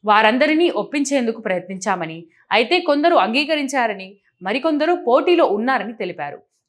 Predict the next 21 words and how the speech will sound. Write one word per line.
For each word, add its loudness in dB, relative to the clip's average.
అయితే 0
ఈ -4
విషయం -6
తమ -4
ఓట్లను -4
ప్రభావితం -4
చేయదని -6
చెప్పారు. -12
రెండు 4
వేల 6
నాలుగు 4
నుంచి 2
రెండు 0
వేల 2
పద్నాలుగు -4
వరకు -6
కాంగ్రెస్ -4
హయాంలో -6
అవినీతి, -4
పక్షపాతం 0
రాజ్యమేలాయి. -6